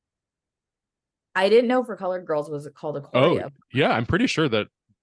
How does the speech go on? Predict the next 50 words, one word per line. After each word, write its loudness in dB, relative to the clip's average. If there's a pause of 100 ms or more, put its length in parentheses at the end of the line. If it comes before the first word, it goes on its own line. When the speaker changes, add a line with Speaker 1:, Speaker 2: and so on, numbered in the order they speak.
(160)
Speaker 2:
uh, -4
that, -4
that 0
was, 0
that's, -8
like, -10
the -12
subtitle, -8
like, -14
a -16
choreo -6
poem. -14 (460)
Speaker 1:
For, 2
Speaker 2:
Wow. -4
Speaker 1:
oh 4
my 4
God, 0
literally, 2
if 0
you -4
Google 0
it, -2
the -4
first 0
thing -8
is -10
a -4
New -8
York -6
Times -10
article, -2
and -10
that -2
is, -4
<laughs> -20
the, -2
the 0
title 2
is -16 (280)
<laughs> -20
just -2
the -4
sentence, -4 (520)
"For 4
Colored 0
Girls" 0
is -2
a -4
choreo -2
poem. -12